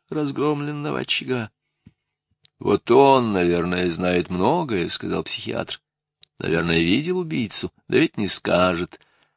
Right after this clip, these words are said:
Однако дюк Фердинанд сказал, по-своему, как сумел.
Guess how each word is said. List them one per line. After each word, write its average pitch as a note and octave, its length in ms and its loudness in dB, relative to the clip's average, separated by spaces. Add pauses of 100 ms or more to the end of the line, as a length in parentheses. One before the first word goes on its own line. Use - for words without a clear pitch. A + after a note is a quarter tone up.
(420)
Однако F2 720 0
дюк F2+ 320 -2
Фердинанд F2+ 800 -2
сказал, F2+ 840 -2 (800)
по-своему, G2+ 1160 4
как A#2 360 2
сумел. A#2 720 0